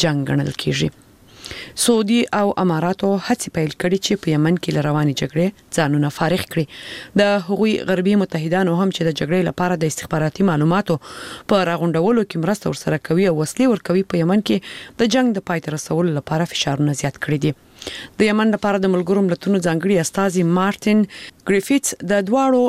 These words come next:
ښکېلو خواو ترمنځ د باور پیدا کولو لپاره هڅې پیل کړي دي.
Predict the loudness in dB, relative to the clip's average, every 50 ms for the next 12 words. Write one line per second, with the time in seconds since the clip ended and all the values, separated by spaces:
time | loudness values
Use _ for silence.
0 | 0 -4 -6 -2 0 2 2 2 2 0 -2 -2 -2 -2 -4 -4 -4 0 2 2
1 | 4 2 2 0 -2 -2 0 0 2 2 2 0 0 -2 -2 -2 -2 -2 -2 -2
2 | 0 2 2 2 0 -2 -2 -2 -2 0 0 -2 -2 -4 -6 -6 -4 -4 -4 -4
3 | -6 -4 -2 -2 0 0 0